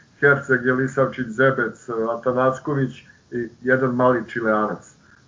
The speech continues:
A mali Čileanac je u stvari momak koji, ovaj, tu u Partizanovoj trenerci drži neke dve torbice, verovatno je bio neke pomoći, da li on možda bio neki maser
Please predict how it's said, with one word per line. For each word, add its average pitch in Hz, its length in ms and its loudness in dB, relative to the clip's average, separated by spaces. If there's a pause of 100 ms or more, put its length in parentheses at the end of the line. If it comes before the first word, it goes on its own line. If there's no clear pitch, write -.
(100)
A 101 240 0
mali 135 360 2
Čileanac 127 540 0
je 127 100 -6
u - 60 -20
stvari 135 340 2
momak 131 440 -2
koji, 123 360 0
ovaj, 120 280 -4 (140)
tu 143 100 0 (420)
u 131 100 -8 (100)
Partizanovoj 120 680 0
trenerci 131 580 0
drži 131 320 -2
neke 127 280 -2
dve 120 260 0
torbice, 127 640 -2 (340)
verovatno 131 400 2
je 113 40 -4
bio 120 220 -2
neke 117 320 -4
pomoći, 110 480 -6
da 117 100 -4
li 120 80 -2
on 123 140 -2
možda 117 240 -2
bio 117 260 0
neki 113 300 -4
maser 107 440 0